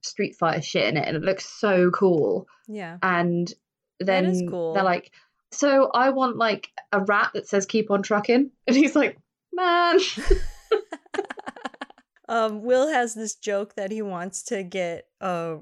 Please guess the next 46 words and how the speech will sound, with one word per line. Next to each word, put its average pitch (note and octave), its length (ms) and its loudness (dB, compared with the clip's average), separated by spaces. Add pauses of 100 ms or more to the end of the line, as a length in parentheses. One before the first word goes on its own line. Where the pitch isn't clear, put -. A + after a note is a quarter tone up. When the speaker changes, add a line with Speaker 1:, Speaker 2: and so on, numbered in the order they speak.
Speaker 2:
raisin, F#3 880 -6
a F#3 60 -10
California F#3 640 -10
raisin. E3 520 -8
I F3+ 120 -6
don't G3 140 -6
know A#3 140 -6
if A#3+ 100 -14
you A#3+ 140 -10
know F#3 280 -8
what F3 160 -6
those D#3+ 240 -6
are. D3 440 -6 (220)
They G3 120 -6
were, G#3 100 -6
like, G3+ 260 -6
characters E3+ 540 -8
in E3+ 120 -12
the D#3 120 -12
eighties D#3 340 -12
and F3+ 120 -6
Speaker 1:
No. G3 140 2
Speaker 2:
nineties. F3 500 0 (720)
But G3+ 140 -8
he G3+ 80 -4
wants G3 280 -10
to G#3 60 -14
get G3+ 140 -4
a, F#3 240 -4 (240)
a G3 140 -6
raisin. F#3 440 -6
It's A3 120 -6
kinda G4 260 -6
like A3+ 160 -4
Mister C5 320 0
Speaker 1:
<laughs> - 140 -4
Speaker 2:
Peanut. D3 380 -8
It's - 200 -6
just F#3 180 -8
a F3+ 140 -2
raisin D#3+ 380 -8
character. E3+ 380 -4
Speaker 1:
Tattoos F#4 220 4
aren't F4 200 2
a - 20 -4
joke. C4 460 -2